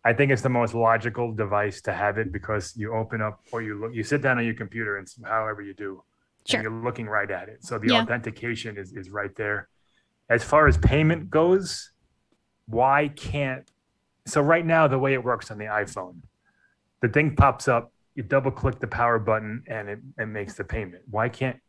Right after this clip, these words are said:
Speaker 1: the same thing happen on the Mac with the return key or something? Like,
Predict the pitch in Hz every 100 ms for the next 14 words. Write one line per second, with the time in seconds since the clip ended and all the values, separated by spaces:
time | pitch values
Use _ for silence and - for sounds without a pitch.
0 | _ 120 127 120 113 110 117 107 113 107
1 | 104 117 117 101 92 104 98 95 127 113
2 | - 87 80 104 - - _ _ _ _
3 | _ _ _ _ _ _ _ _ 110 110
4 | -